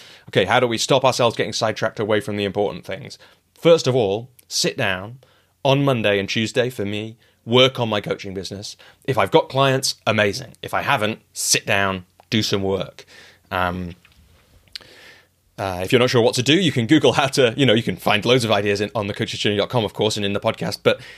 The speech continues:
you know, you can just Google, "What, what could I do to build my coaching business?" And you'll find loads of <laughs> ideas. And, and, and look, there's an article by me about how I built mine, and you can read that, and it's got some good ideas in it. Again, it's important to think,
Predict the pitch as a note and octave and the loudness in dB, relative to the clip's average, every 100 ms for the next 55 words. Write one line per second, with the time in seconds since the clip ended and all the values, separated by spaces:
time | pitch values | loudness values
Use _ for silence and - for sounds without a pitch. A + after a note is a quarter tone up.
0 | - - A2 A#2 F#3 - G3+ G3 C3 F3 | -16 -6 -4 0 0 2 2 2 2 2
1 | F3+ C#3 E3+ - E3+ F3 C#3+ E3+ A#2+ F#2+ | 2 -2 -2 -2 0 0 2 2 2 -2
2 | G2 B2+ A2+ A2 B2+ - G2 F#2 F#2+ - | 2 2 4 2 0 -4 -6 -6 -6 -6
3 | G2 G2 B2 A2 G#2 B2 A2+ G2+ G2 B2 | -4 -2 0 0 2 2 2 0 2 0
4 | F2+ - - - G#2+ - D3+ D#3+ E3+ C3+ | -2 -6 -8 -6 -4 0 -2 0 -2 -2
5 | - - A2+ - A2 A2 G2+ - G2 G2 | -4 -2 -2 0 0 2 2 0 -2 -2
6 | G2 G2 G2 F#2+ G2+ G2 F#2+ - - F#2+ | 0 0 0 0 2 4 2 0 -2 -2
7 | F#2+ F#2+ F#2 F#2+ F#2 G2+ F#2+ F#2+ - F#2+ | 0 -2 -2 -2 -4 -4 -4 -2 0 0
8 | F2+ - - G2 G2+ G#2+ G2+ F#2+ G2 F#2+ | -2 -2 -2 -2 -2 0 0 2 0 2
9 | G2 - _ - - - - - - - | -2 -4 _ -20 -20 -18 -18 -16 -18 -18
10 | - - - - - - - - _ _ | -20 -20 -20 -20 -20 -20 -20 -20 _ _
11 | _ _ _ _ _ _ _ _ _ _ | _ _ _ _ _ _ _ _ _ _
12 | _ C3 D3 A#2 B2 D#3+ C#3 A#2+ C3 B2+ | _ -2 2 4 2 -2 -4 2 2 2
13 | A#2+ - G#2+ G2 A#2+ | -2 0 0 0 -6